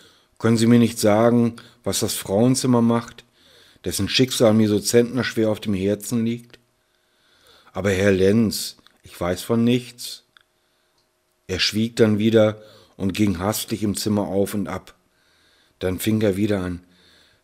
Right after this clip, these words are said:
"Sehen Sie, ich will gehen. Gott, Sie sind noch die einzigen Menschen, wo ich's aushalten könnte. Und doch, doch, ich muss weg zu ihr.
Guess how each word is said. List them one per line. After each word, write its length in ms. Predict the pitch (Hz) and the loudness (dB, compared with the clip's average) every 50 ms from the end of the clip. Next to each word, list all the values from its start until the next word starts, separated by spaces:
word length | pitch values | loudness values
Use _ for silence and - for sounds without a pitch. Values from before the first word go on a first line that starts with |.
| _ _ | _ _
"Sehen 300 | - - 113 123 127 120 | 0 4 4 6 6 6
Sie, 260 | 120 123 123 113 - - - - _ _ _ | 6 4 4 2 -2 -12 -20 -20 _ _ _
ich 200 | - 95 - - | -14 -12 -2 2
will 120 | 120 117 107 | 2 2 2
gehen. 580 | 98 113 127 135 139 139 131 110 95 85 - - _ _ _ _ _ | 2 2 2 2 2 2 0 0 -2 -4 -8 -14 _ _ _ _ _
Gott, 300 | - 107 104 - - - _ _ _ _ _ _ _ _ _ | -4 -4 -4 -4 -12 -20 _ _ _ _ _ _ _ _ _
Sie 160 | 107 104 110 | -4 -2 2
sind 200 | 107 120 131 139 | 4 4 4 4
noch 160 | 131 120 - | 2 0 0
die 120 | - 120 | -2 -4
einzigen 540 | 90 101 113 120 131 135 127 - 131 120 113 | -2 0 2 2 2 0 0 -2 0 0 2
Menschen, 420 | 113 117 120 135 131 - 139 127 117 | 2 2 2 0 0 0 0 0 0
wo 120 | 117 120 | 0 0
ich's 160 | 117 117 - | -2 -4 -6
aushalten 640 | - 123 139 139 - - 117 101 101 101 98 98 - | -2 -2 -2 -2 -2 -4 -4 -4 -4 -4 -6 -10 -6
könnte. 360 | - 104 98 92 101 98 - - - - - _ _ _ _ | -4 -4 -4 -4 -6 -8 -10 -12 -20 -20 -20 _ _ _ _
Und 160 | 101 95 117 | -8 2 2
doch, 300 | 117 113 107 - - _ _ _ _ _ _ _ _ _ _ | 2 2 2 -2 -14 _ _ _ _ _ _ _ _ _ _
doch, 220 | - 127 123 - | 0 0 0 0
ich 100 | 117 117 | -6 -2
muss 240 | 120 117 110 92 104 | 0 0 0 2 2
weg 280 | 123 131 131 131 - - | 2 2 2 0 -6 -6
zu 160 | - 113 113 | -2 -2 -2
ihr. 500 | 110 135 143 151 156 143 120 101 92 | 0 2 4 4 4 4 4 0 -2